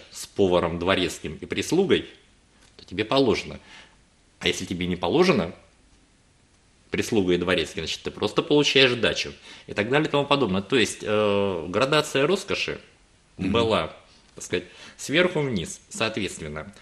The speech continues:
Speaker 1: А, и плюс ко всему, плюс ко всему, а, вот это вот демонстративное потребление, оно нас-, за этим настолько тщательно следилось. Вот директор завода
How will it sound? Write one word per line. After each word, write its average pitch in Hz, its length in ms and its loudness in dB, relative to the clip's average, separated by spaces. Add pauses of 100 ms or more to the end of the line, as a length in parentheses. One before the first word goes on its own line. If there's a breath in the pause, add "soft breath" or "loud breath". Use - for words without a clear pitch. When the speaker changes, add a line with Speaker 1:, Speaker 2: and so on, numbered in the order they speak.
(300 loud breath)
Speaker 1:
А, 113 460 2
и - 80 -2
плюс 202 260 0
ко 180 100 0
всему, 98 420 -2 (720)
плюс 117 180 -4
ко 113 100 -6
всему, 101 320 0 (540 loud breath)
а, 95 540 -4
вот - 160 -4
это 160 140 2
вот 147 300 -2 (380)
демонстративное 120 880 0
потребление, 123 680 -2 (840)
оно 127 220 2
нас-, 120 360 0
за 107 300 0
этим 120 240 4
настолько 131 520 0
тщательно 90 500 2
следилось. 123 500 -4
Вот 131 140 -4
директор 151 340 0
завода 160 600 2